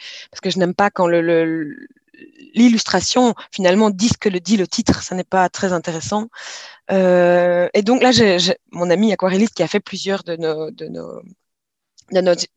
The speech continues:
illust-, enfin, qu'on a utilis-, dont on a utilisé plusieurs œuvres pour la, les, les couvertures, qui s'appelle Catherine Moren. Euh, je l'ai appelée, puisque c'est une amie,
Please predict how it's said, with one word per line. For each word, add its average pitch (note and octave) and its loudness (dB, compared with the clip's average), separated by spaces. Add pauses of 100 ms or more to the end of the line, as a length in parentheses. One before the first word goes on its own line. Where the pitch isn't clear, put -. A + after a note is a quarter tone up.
illust-, F#3+ -4
enfin, E3 -2
qu'on F#3 0
a F#3 6
utilis-, F#3 -8
dont G3 -6
on G#3 -2
a G3 2
utilisé G#3 0
plusieurs F#3 -2
œuvres G3+ -2
pour - -14
la, D3+ -4
les, - -6
les - -10
couvertures, - -10 (320)
qui - -20
s'appelle F#3 0
Catherine E3+ -2
Moren. G#3 0 (480)
Euh, F3+ 6
je F3 -2
l'ai G3+ 6
appelée, G3+ 2
puisque - -14
c'est - -10
une D#3 -6
amie, G#3 -2